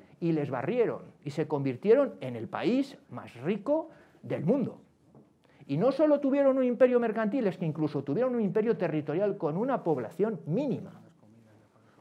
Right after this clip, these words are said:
una base poblacional, entonces, eh, microscópica, ¿eh? Y un sitio problemático, estaban divididos, ni siquiera una,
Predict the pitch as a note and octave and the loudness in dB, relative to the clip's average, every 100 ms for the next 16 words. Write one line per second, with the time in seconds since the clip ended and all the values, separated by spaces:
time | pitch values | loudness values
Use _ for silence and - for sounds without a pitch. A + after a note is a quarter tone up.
0 | - E3+ C#3 D#3 G#3 A3+ G3+ F3 E3+ G3 | -6 0 4 4 4 4 4 2 2 0
1 | G#3+ A3+ D#3+ F#3+ G3+ - - - - - | 0 0 0 0 -2 -4 -20 -20 -20 -20
2 | C3+ A2+ A2+ - E3+ G#3 G#3 A3 G3 - | -18 -18 -18 -4 4 4 6 4 2 -2
3 | G#3+ G#3+ G3+ A2+ - - - _ _ - | 4 6 6 0 -14 -16 -20 _ _ -8
4 | E3+ C4+ - - D3+ F3+ G3+ G#3+ C#4 D4 | -4 -4 -6 -12 0 2 2 2 2 2
5 | G3 E3 C#3+ C#3 E3 C#3+ B2 A#2 - G3+ | 4 4 4 2 0 -2 -2 -4 0 2
6 | A3+ F#3 D3+ D#3+ C3+ C3 B2 D3 G#3 G#3+ | 4 2 2 2 0 -2 -8 -4 -2 -2
7 | F#3+ | -4